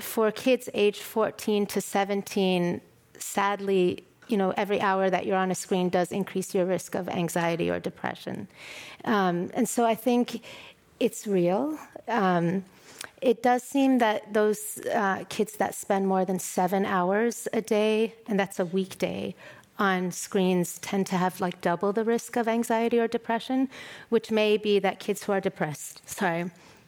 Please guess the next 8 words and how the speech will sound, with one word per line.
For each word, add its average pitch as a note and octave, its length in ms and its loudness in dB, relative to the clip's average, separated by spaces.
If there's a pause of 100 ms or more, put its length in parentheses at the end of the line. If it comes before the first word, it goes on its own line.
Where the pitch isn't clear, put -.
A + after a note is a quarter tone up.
(760)
need G#3 320 4
screens F#3 560 0
more F3+ 420 2
than G#3 200 0
other G#3+ 200 0
kids. A#3+ 460 -2
But, F#3+ 240 2 (460)
um, G3 340 2